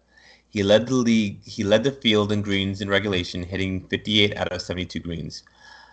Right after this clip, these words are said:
"I just felt so prepared coming into the event," Woods said. "This year, my finishes don't really reflect it, but I was starting to shape the ball, the golf ball, the way that I know that I can, which I needed for this week."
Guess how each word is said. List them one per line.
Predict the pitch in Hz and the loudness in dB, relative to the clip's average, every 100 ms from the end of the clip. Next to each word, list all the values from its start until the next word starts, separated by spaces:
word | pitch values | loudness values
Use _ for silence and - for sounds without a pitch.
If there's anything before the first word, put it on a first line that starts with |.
| - | -10
"I | - | -2
just | 120 | 0
felt | - 110 | 4 4
so | - 120 | 4 2
prepared | 135 127 127 107 107 | 2 0 2 2 0
coming | 110 98 | -4 -2
into | 95 95 | -4 -4
the | 90 87 | -4 -4
event," | 82 87 | -4 -6
Woods | - 80 | -6 -8
said. | - 82 78 - | -4 -2 -2 -2
"This | 98 - | -2 2
year, | 110 107 | 2 4
my | 101 | 2
finishes | 92 101 101 - 98 95 - | -2 -2 -4 -2 -2 -4 0
don't | 104 110 107 | 4 4 4
really | 104 110 104 | 2 4 4
reflect | 101 - 113 110 90 | 0 4 4 4 0
it, | 87 - | -2 -2
but | 90 | 0
I | 90 | 2
was | 90 | 2
starting | - 104 101 | 4 4 4
to | - | -4
shape | - 104 98 | -2 0 0
the | - | -4
ball, | 82 90 87 87 - _ _ _ | 0 4 4 2 -4 _ _ _
the | 76 | 0
golf | 101 101 101 | 4 4 4
ball, | 85 85 | 2 4
the | 82 | 2
way | 87 90 | 0 0
that | 87 87 | 2 0
I | |
know | 90 90 | 0 0
that | 85 | 0
I | 82 | 0
can, | - 101 92 85 80 _ - - _ | -2 0 2 0 -4 _ -20 -20 _
which | - 85 | -10 -2
I | 95 | 0
needed | 92 98 92 - | 2 2 0 -4
for | 78 | -10
this | 85 - | -10 -14
week." | - - - | -14 -14 -16